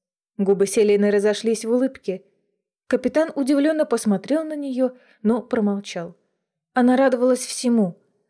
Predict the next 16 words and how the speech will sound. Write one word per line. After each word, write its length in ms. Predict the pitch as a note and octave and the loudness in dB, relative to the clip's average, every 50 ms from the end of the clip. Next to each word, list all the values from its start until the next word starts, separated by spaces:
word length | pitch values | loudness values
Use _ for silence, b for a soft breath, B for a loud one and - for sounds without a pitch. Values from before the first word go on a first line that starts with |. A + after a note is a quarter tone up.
| _ _ | _ _
каждой 400 | - C#4+ C#4 C4 A#3+ A3+ C4 C4+ | 0 0 2 2 2 2 0 0
мелочи, 440 | C4 C4+ C#4+ C4+ A3+ G#3+ G3+ - A3+ | 2 2 2 2 2 2 2 0 -2
сопровождавшей 840 | G#3 - A3 G3+ A#3 G#3+ G3 G#3 G#3 G#3 G#3+ B3+ D4 C4+ - - B3+ | -4 -4 -4 -2 -2 0 0 0 0 0 0 0 0 0 0 0 -2
сборы 320 | A3 G#3 G#3 A3+ A3+ A#3+ A#3 | 0 0 2 2 2 0 -2
в 100 | - - | -4 -6
путь. 360 | - G#3 F3+ E3+ - - - _ _ _ _ _ _ _ _ _ _ _ _ _ _ | -6 -6 -6 -8 -10 -18 -20 _ _ _ _ _ _ _ _ _ _ _ _ _ _
Настроение 720 | - A3 G#3+ - - G#3+ A3 A3 G#3 A#3+ B3+ A3+ A3 G#3+ G#3 | -2 -2 -2 0 0 0 0 2 2 2 2 2 2 2 0
стало 280 | G#3 - A3+ G#3+ G#3+ | 0 0 2 2 4
еще 320 | G#3+ A3 G#3 - - A3+ A3+ | 4 2 2 0 0 0 0
лучше, 300 | B3 C4+ C4 - - G#3+ | 0 -2 -2 -4 -4 -2
когда 280 | - G#3 G#3 G3+ A3 | -2 0 0 0 0
служанки 540 | G#3 - A3+ A3+ A3 B3 A#3+ A#3 A#3 - B3 | 0 0 0 0 0 2 0 0 0 -2 -2
красиво 420 | - - A#3 A3+ - - C4 A3+ A#3 | -4 -4 -4 -4 -2 -2 -2 0 2
уложили 480 | A#3 A#3 A3+ A3 G#3 A3+ A3+ A3 G#3+ | 2 4 4 2 2 2 2 2 2
ей 200 | G3+ G3 G3+ G3 | 2 2 2 0
косу 460 | G3 - C4+ D4 C#4 - - A#3+ A3+ | 0 0 -2 -2 -2 0 -2 -4 -4